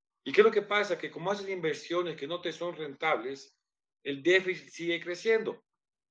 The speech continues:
Entonces, un déficit que empezó en tres, cuatro millones por el dos mil trece, ahora se habla de quince millones de dólares.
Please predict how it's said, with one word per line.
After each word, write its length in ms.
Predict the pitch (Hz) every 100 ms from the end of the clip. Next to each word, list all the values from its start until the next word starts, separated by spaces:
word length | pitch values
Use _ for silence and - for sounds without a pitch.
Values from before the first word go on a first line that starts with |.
| _ _ _ _ -
Entonces, 200 | 131 160
un 80 |
déficit 220 | 175 190 180
que 40 |
empezó 380 | 160 147 165 175
en 100 | -
tres, 240 | 175 180
cuatro 300 | - 185 180
millones 480 | 165 156 170 175 156
por 140 | 139
el 40 | 131
dos 140 | 131
mil 180 | 151 165
trece, 540 | 165 160 - 151 - _ _ _ -
ahora 200 | 151 165
se 120 | 160
habla 160 | 160 160
de 140 | 135
quince 300 | - 160 160
millones 220 | 135 139
de 60 | 139
dólares. 480 | 160 107 - -